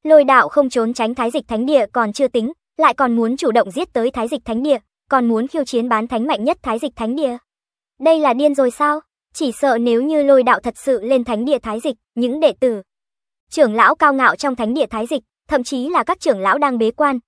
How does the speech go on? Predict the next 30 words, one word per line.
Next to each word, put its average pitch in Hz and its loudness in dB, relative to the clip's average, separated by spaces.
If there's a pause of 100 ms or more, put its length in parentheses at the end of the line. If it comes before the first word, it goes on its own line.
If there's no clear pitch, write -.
(120)
không 311 0
phải 226 0
sẽ - -4
tức 381 -8
chết 381 -6
sao? 294 0 (600)
Có 269 4
người 285 4
không 285 0
kiêng 277 0
nể 240 2
gì 233 -4
như 254 -2
vậy. 247 -2 (300)
Lôi 311 6
huynh, 277 0 (180)
suy 330 -6
nghĩ 277 -2
của 277 2
ngươi 247 2
thật 233 -6
đúng 233 -2
là, 269 -6 (340)
thật 294 -2 (100)
sự 277 0
là 247 0
không 269 0
giống 233 -2
người 285 0
thường. 233 -2